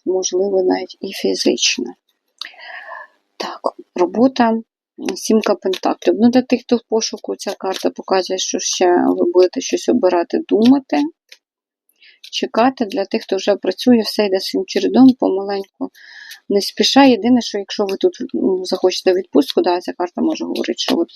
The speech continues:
ви ставите на якусь паузу роботу. Мгм.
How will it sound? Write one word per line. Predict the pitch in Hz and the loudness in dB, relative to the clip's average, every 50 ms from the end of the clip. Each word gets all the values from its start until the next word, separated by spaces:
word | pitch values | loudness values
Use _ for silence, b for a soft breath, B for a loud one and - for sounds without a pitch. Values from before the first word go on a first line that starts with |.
| - - | -20 -12
ви | - 90 - | -10 -8 -8
ставите | - - - - 85 82 85 87 - - | -8 -8 -6 -4 -4 -2 -2 -4 -4 -4
на | 87 - | -6 -6
якусь | - - - - - - - - | -6 -8 -8 -8 -10 -10 -8 -4
паузу | - 170 170 170 175 180 - - - | -2 0 0 0 -2 -4 -8 -8 -8
роботу. | - - 190 - - 226 - - - - - - _ _ _ _ _ _ _ _ _ _ _ _ _ _ _ _ _ - - - - _ _ - _ _ _ _ _ _ _ _ _ _ _ _ _ _ _ _ _ _ _ - | -8 -8 -8 -8 -10 -12 -12 -14 -20 -20 -20 -20 _ _ _ _ _ _ _ _ _ _ _ _ _ _ _ _ _ -12 -12 -12 -12 _ _ -20 _ _ _ _ _ _ _ _ _ _ _ _ _ _ _ _ _ _ _ -2
Мгм. | 185 185 185 | -2 -2 -2